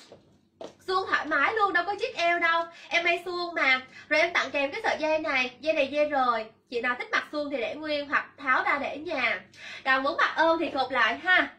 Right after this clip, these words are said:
Cột trước hay sau gì cũng được hết. À, dạ hai chín chín chị. Bây giờ mua thì hai chín chín. Nếu em tắt like thì giá bán nó sẽ cao hơn. Còn trong like này chị nào đặt hàng, giá đầm em mang chỉ với hai trăm chín mươi chín ngàn đồng. Eo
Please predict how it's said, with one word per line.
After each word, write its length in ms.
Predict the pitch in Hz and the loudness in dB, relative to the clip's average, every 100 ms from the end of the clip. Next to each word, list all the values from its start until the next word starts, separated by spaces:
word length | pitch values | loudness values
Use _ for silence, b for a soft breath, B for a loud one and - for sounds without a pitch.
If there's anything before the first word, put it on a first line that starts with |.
| - | -6
Cột 200 | 262 - | -6 -4
trước 200 | 427 508 | -6 -2
hay 100 | 349 | 0
sau 140 | 311 294 | 2 2
gì 160 | 254 | 0
cũng 180 | 214 - | -8 -2
được 240 | 294 254 | 0 0
hết. 300 | 285 339 480 B B B B | 0 0 0 B B B B
À, 380 | 269 294 285 - - | 2 4 4 0 -2
dạ 120 | 294 | -2
hai 240 | - 381 | 2 -2
chín 180 | 381 381 | -2 -6
chín 200 | 330 320 - | -2 -4 -4
chị. 240 | 403 285 240 | 0 2 4
Bây 140 | 320 330 | 2 4
giờ 220 | 330 277 | 4 4
mua 200 | 320 320 | 2 2
thì 120 | 302 | 2
hai 160 | 311 294 | 0 0
chín 180 | 320 339 | -2 -6
chín. 240 | 311 285 320 | -4 -4 0
Nếu 160 | 339 349 | 4 4
em 180 | 392 311 | 4 0
tắt 220 | - 453 | -2 0
like 240 | 339 294 | 2 2
thì 120 | 294 262 | 2 0
giá 200 | 262 320 | 0 2
bán 220 | 294 311 | 2 0
nó 60 | 453 | 0
sẽ 140 | - 202 | 0 0
cao 220 | 285 277 | 2 2
hơn. 360 | 302 285 277 - B B - | 4 4 4 0 B B 4
Còn 260 | 349 339 | 4 4
trong 200 | 403 392 | 2 0
like 240 | 403 381 381 | 2 2 4
này 220 | 349 302 | 4 4
chị 120 | 285 | 2
nào 160 | 247 285 | 2 2
đặt 200 | 277 269 | 2 -2
hàng, 360 | 294 277 262 254 | -2 0 0 0
giá 200 | 277 427 | 2 4
đầm 180 | 381 277 | 2 4
em 260 | 311 320 | 2 2
mang 260 | 330 320 302 | 2 2 0
chỉ 160 | 226 | -6
với 340 | 240 262 277 480 | -2 2 4 2
hai 220 | 370 349 349 | 4 4 4
trăm 260 | 330 302 302 | 2 0 -2
chín 240 | 302 277 523 | -4 -4 -2
mươi 140 | 349 - | -2 0
chín 180 | 269 466 | -4 0
ngàn 160 | 320 262 | 0 2
đồng. 300 | 254 240 208 B B B | 2 2 -4 B B B
Eo 160 | 392 | 2